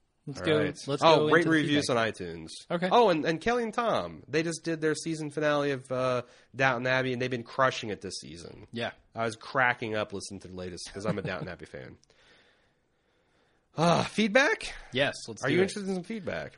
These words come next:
Speaker 1: No, totally not. Let's, this is the end of the cast.
Speaker 2: <laughs> No, no.
Speaker 1: <laughs>
Speaker 2: We have, we have obligations. Uh, Anthony B says, "I'm trying to get in this Daryl and Death." <laughs>
Speaker 1: Oh.
Speaker 2: Daryl and Beth.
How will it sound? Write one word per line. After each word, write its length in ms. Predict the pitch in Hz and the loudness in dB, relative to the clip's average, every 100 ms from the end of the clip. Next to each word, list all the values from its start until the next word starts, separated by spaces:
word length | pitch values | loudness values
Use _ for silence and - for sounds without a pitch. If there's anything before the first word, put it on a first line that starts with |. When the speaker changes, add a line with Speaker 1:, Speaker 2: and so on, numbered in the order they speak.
| - | 4
Speaker 1:
No, 260 | 151 143 135 | 6 6 4
totally 320 | 139 117 110 | 2 2 0
not. 200 | 101 107 | 0 -2
Let's, 200 | 113 - | -6 -4
this 140 | 139 | -4
is 40 | 135 | -2
the 60 | 135 | -4
end 80 | |
of 40 | 110 | -4
the 60 | |
cast. 320 | 110 95 90 - - - 123 - | -4 -6 -6 -12 -18 -10 -6 -4
Speaker 2:
<laughs> 380 | - 147 - - | -2 -2 -4 -10
No, 160 | 92 | -8
no. 260 | 95 82 82 - | -6 -8 -12 -10
Speaker 1:
<laughs> 240 | 156 - 180 - - | -8 -6 -8 -10 -12
Speaker 2:
We 140 | 101 101 | -4 -2
have, 140 | 90 | -2
we 100 | 101 | -2
have 160 | 98 92 | -4 -2
obligations. 760 | 95 98 92 85 - 80 - _ _ _ _ _ _ _ | -6 -4 -6 -6 -8 -12 -16 _ _ _ _ _ _ _
Uh, 560 | 110 104 95 92 92 85 - _ - | -2 0 2 2 0 -4 -8 _ -6
Anthony 340 | 143 175 175 151 | -2 -2 0 0
B 240 | 147 160 | 0 -2
says, 240 | 147 113 | 0 0
"I'm 100 | 107 | 0
trying 240 | 104 160 190 | 0 0 0
to 40 | |
get 140 | 160 156 | -2 0
in 80 | 147 | 0
this 180 | 117 | -2
Daryl 420 | 95 113 127 127 107 | 2 4 4 4 0
and 160 | 90 | -2
Death." 400 | 107 107 - - _ _ - - | 0 0 -2 -10 _ _ -14 -12
<laughs> 0 | - - - - - - 202 214 - 196 | -12 -16 -20 -6 0 6 8 6 6 4
Speaker 1:
Oh. 420 | 175 131 170 151 131 | 6 6 6 6 4
Speaker 2:
Daryl 320 | 147 165 151 | 4 4 4
and 140 | 117 | 2
Beth. 540 | 127 147 120 - - | 2 4 4 0 -16